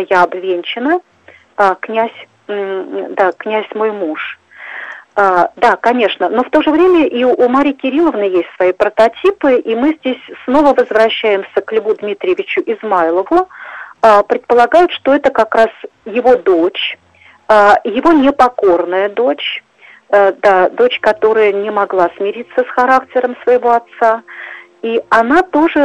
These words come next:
э, вела переписку с возлюбленным, да, которого отец не одобрял. И посредниками в этой любовной переписке выступали няня,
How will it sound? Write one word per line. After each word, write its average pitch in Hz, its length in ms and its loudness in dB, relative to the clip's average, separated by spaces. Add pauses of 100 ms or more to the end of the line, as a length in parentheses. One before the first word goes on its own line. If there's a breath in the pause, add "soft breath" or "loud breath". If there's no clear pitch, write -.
(120)
э, 226 280 4
вела 233 260 4
переписку 220 880 -4
с - 60 -20
возлюбленным, 190 880 0 (300)
да, 208 260 2
которого 214 580 0
отец 214 340 -2 (120)
не 214 100 -8
одобрял. 185 800 -2 (480 loud breath)
И 285 100 0
посредниками 254 1120 0
в 269 40 2
этой 277 240 2
любовной 254 440 0
переписке 262 680 -6
выступали 214 760 2
няня, 220 680 0